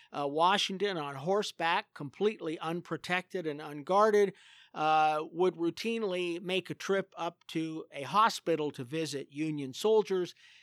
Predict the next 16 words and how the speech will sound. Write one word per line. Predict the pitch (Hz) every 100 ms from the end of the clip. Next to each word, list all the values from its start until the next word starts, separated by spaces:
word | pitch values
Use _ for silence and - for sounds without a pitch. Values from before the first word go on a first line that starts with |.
| _
And | 156 160
John | 180 226 226
Wilkes | 190 196 - -
Booth | 180 180 180 - _ _ _ _
and | - 147 143 143
Mary | 151 160 160
Surratt's | - 143 131 120 - -
son, | 196 180 180 170
John | 127 147 151
Surratt, | 160 - 147 151 151 156 _ _
and | - 151
the | 160
other | 165 180
conspirators | 165 160 143 - 165 160 156 156
planned | - - 156 156 156
to | -